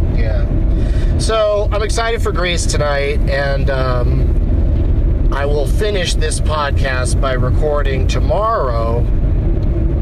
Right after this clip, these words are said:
uh, what I thought about Grease, and then I'll release the episode, and I'll call it Grease.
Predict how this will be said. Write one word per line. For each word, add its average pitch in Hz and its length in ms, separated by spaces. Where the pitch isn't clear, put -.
uh, 117 500
what 135 260
I 123 80
thought 123 280
about 110 300
Grease, - 460
and - 220
then - 120
I'll 107 180
release 113 400
the - 160
episode, - 440
and 113 40
I'll 110 180
call 123 280
it 113 140
Grease. - 480